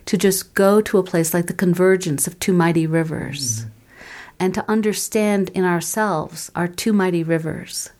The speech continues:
Speaker 1: and the potential for the convergence. So I took the students to that place on the earth to experience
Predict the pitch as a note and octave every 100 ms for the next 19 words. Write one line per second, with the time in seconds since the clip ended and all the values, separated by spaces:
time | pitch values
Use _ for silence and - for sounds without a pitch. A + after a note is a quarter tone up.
0 | _ _ _ _ _ _ _ F#3+ F#3+ F3+
1 | - - G#3 G#3 - - - _ - F#3
2 | F3+ F3+ F3 E3+ D#3+ G2 - - - -
3 | _ _ _ - - - _ - G#3 F#3
4 | F#3 - C#4 C4+ A3+ - F#3 F3 E3+ -
5 | - F3+ - G#3 - - G#3+ G3+ F#3+ F3+
6 | - D3 C#3 D3+ - - - - - -
7 | _ - A3+ F#3+ - - A#3 A#3+ A3 F#3+
8 | F3+